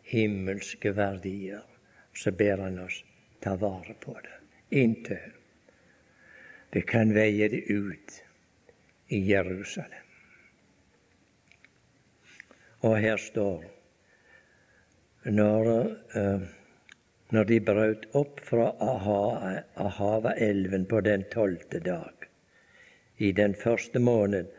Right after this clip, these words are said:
for å dra til Jerusalem. Og Gud holdt sin hånd over oss, og fridde oss underveis fra fiender og folk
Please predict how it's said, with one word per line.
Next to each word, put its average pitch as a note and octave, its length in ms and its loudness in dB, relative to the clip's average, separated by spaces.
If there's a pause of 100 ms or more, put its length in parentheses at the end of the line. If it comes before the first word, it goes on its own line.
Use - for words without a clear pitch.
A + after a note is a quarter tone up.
(140)
for G#2+ 160 0
å G#2+ 80 4
dra G2+ 320 0
til G#2 240 -2
Jerusalem. F#2 800 -2 (640)
Og G2+ 240 0
Gud A#2+ 400 0 (540)
holdt B2 180 4
sin B2 400 2
hånd A#2+ 400 2
over G2 380 4
oss, F#2 240 -4 (640)
og F#2+ 160 0
fridde A2+ 640 0
oss B2+ 240 2
underveis A2 920 2 (500)
fra G#2+ 240 2
fiender G#2+ 720 0 (420)
og - 160 -4
folk - 760 -4